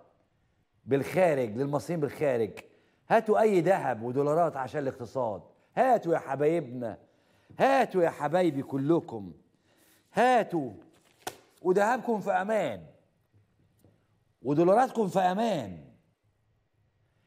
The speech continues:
بس خلي بالك يا ابن عمي، قبل ما تجيب، في شوية شروط صغيرين كده. اول شرط، شرط بسيط قد كده بشلن، ان اي ذهب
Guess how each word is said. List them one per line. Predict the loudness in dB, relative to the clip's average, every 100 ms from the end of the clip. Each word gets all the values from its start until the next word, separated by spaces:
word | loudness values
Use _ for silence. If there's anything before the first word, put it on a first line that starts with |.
| _ _ _ -8
بس | -8 -6
خلي | -6 -4 -4
بالك | -2 -4 -4 -8
يا | -10
ابن | -8
عمي، | -8 -8 -8 -10 -10 -14 _ _ -6
قبل | -4 -4
ما | -6
تجيب، | -6 -4 -4 -4 -10 -12
في | -10
شوية | -6 -8
شروط | -6 -4 -4
صغيرين | -4 -6 -4 -4 -6
كده. | -8 -18 -20 _ _ _ _ _ _ _ _ _ _ _ _ 0
اول | 2 2 0
شرط، | -2 -2 -2 -16 -20 _ _ _ _ _ _
شرط | -4 -4 0
بسيط | -4 -2 -4 -4
قد | -12
كده | -8 -8
بشلن، | -8 -10 -10 -12 _ _ _ _ _ _ _ -4
ان | 0 0
اي | 0 2 4
ذهب | 2 0 -2 -8